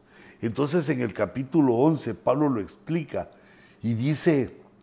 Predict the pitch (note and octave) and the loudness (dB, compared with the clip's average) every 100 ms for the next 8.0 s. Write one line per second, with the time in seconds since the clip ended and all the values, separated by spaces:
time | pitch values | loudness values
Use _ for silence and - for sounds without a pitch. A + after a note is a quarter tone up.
0 | - - _ A2 D3+ F3+ F#3+ E3+ G3+ F#3 | -20 -20 _ -2 0 2 2 4 4 2
1 | C3+ G2+ - - _ _ _ - - C3 | -2 -8 -10 -18 _ _ _ -20 -6 -4
2 | C3+ - F#3 A3+ C#4 B3 F#3+ - C#3 - | -4 -4 -2 0 -2 -2 -2 0 -4 -2
3 | D#3+ A3 A3 E3+ D3 B2 A#2+ G#2 F#2+ C3 | 0 0 2 2 2 0 -2 0 0 -2
4 | G3 - - - A2 C3+ D#3+ E3 E3 E3+ | -4 -16 -20 -6 -2 -2 -2 0 2 4
5 | E3+ A#2 A2 G2 G2 C3+ D3 A2+ G#2 B2+ | 2 2 -2 -2 -2 -2 -4 -4 -6 -6
6 | E3+ - - _ _ _ _ _ - - | -8 -10 -20 _ _ _ _ _ -20 -2
7 | C#3 F3+ E3+ D#3+ G#3 G#3 A3+ D4 C#4+ G2+ | 6 6 6 2 2 4 4 4 0 -6